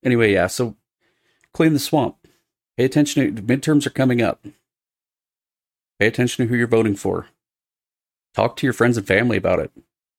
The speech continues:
Get your community together and get a little bit more knowledge out there, 'cause a lot of people just go in and blindly vote for the same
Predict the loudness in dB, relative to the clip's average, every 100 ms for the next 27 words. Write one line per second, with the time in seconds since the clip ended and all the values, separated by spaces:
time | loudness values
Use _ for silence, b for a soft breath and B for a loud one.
0 | _ _ _ _ -4 -4 -2 0 0 0
1 | -2 0 -2 -2 -6 _ _ _ _ _
2 | _ _ _ _ _ -2 -2 2 0 2
3 | 0 0 0 0 0 2 2 2 2 0
4 | 2 -2 0 -4 -2 -2 0 0 -2 -4
5 | -4 -4 0 2 2 0 -2 -4 -2 0
6 | 2 2 0 0 -4 -6 -4 -4 0 2
7 | 2 0 -4